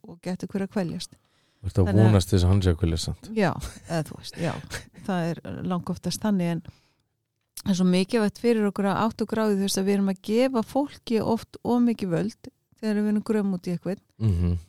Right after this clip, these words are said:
Speaker 1: yfir okkur, að því eins og þú segir, þú veist,
Speaker 2: Mhm.
Speaker 1: ég hringi til að athuga af hverju ég er að pirrast, ekki, þú veist, að þú sért að pirra mig, af því að
Speaker 2: Akkurat.
Speaker 1: af því að það er eins og með móðgunina, það getur bara verið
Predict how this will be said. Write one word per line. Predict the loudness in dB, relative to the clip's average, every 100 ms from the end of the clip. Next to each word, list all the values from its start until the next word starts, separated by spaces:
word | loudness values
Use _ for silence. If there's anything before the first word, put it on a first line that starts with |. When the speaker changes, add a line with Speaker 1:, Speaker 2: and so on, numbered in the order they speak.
| -4
Speaker 1:
yfir | 0 2 4 2
okkur, | 0 -4 -4
að | -2
því | -2
eins | -2 -2
og | -2
þú |
segir, | -2 -2 -2 -4
þú | -8
veist, | -8
Speaker 2:
Mhm. | -8 -4 -4 -2
Speaker 1:
ég | 0
hringi | 2 2 0
til | 0
að | 0 -2
athuga | -2 -2 -2
af | -2
hverju | -2
ég | 0 2
er | 0
að | -2
pirrast, | -4 -4 -4
ekki, | -4 -2 -4 -6
þú | -8
veist, | -8 -10 _
að | -12
þú | -8 -6
sért | -6
að | -6
pirra | -4 -2
mig, | -2 -2
af | -4 2
því |
að | 2
Speaker 2:
Akkurat. | 4 2 0 -6 -20 _ -10
Speaker 1:
af |
því | -6
að | -2
það | 0 0 0 -2
er | -2
eins | 0 0
og | 0
með | 2
móðgunina, | 2 0 -2 -4 -4 -4
það | -6
getur | -6 -8 -6
bara | -4 -4
verið | -2 -2 -4